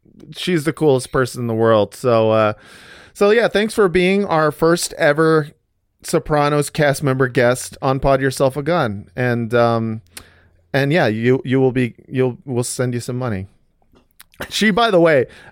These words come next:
uh, you guys can't see the video, but when Francesca showed this to me, f-, the first few seconds, I was like,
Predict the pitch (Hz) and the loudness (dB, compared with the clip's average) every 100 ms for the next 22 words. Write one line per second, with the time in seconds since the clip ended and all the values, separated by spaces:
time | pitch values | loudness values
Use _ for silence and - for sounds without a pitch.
0 | - 156 165 151 175 165 - 214 180 - | -2 0 2 0 0 -2 0 -2 -2 -4
1 | 143 156 156 120 120 139 175 202 220 - | 0 2 2 2 2 4 2 2 -2 -10
2 | - - _ - 143 123 151 143 139 156 | -20 -20 _ 0 0 0 -2 -2 0 -2
3 | 139 170 - - 160 143 - - 139 135 | 0 -2 -2 0 2 0 -4 -2 2 2
4 | 151 170 - 185 185 196 202 - _ _ | 2 -2 0 0 2 0 -2 -8 _ _
5 | _ _ - 147 - 165 - 185 - 160 | _ _ -4 -2 0 0 0 -4 0 0
6 | - 160 156 139 127 127 127 - | 0 -2 0 0 2 2 0 0